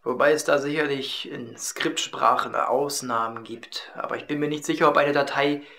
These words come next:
sich selbst umschreiben kann. Das ist dann irgendwie, als ob man sich selbst ein Bein amputiert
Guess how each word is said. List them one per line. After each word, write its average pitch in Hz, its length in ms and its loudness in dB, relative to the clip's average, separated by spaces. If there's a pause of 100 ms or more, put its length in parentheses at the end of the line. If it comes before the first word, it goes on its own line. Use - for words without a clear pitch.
(160)
sich 131 320 -6
selbst 165 640 4
umschreiben 127 720 2
kann. 101 400 -2
Das - 300 -10
ist - 240 -16
dann 104 60 -14
irgendwie, 131 280 -6
als 135 100 -2
ob - 120 -6
man 135 80 -6
sich 131 100 -6
selbst 147 240 0
ein 147 60 -8
Bein 156 180 4
amputiert 170 560 0